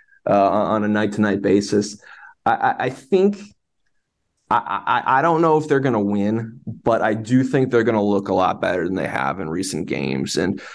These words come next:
uh, I don't know if that's not necessarily a, a, a bold,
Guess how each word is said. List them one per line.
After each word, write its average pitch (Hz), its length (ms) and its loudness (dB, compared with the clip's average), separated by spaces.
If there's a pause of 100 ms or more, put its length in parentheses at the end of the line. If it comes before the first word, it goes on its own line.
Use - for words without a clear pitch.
(220)
uh, 82 220 0
I 110 120 2
don't 110 140 0
know 107 80 0
if 101 80 -4
that's 104 160 -4
not 101 220 -4
necessarily 104 680 2
a, 85 240 -2
a, - 200 -4 (160)
a 101 40 -4
bold, 101 640 -2